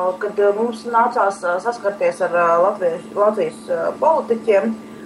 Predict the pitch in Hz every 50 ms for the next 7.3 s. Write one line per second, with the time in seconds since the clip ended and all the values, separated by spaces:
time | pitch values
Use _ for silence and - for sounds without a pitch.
0 | - - - - 202 202 202 202 202 202 202 208 202 202 196 196 196 196 196 202
1 | - - - - - 240 226 262 247 247 - - 233 226 226 220 - - - -
2 | - - - - - 226 247 277 285 285 - - 240 269 277 - - 294 262 240
3 | 233 262 302 302 - 233 214 202 190 185 - - - - 196 214 226 202 196 -
4 | - 269 - - - - 175 156 143 - - - 208 - 226 240 233 226 226 254
5 | 262 247 233 - 190 160 160 165 165 151 143 - - - 185 170 160 156 - 165
6 | 170 175 202 - - 202 175 - 185 185 196 240 320 370 - 254 - - 185 175
7 | 180 185 170 170 170 190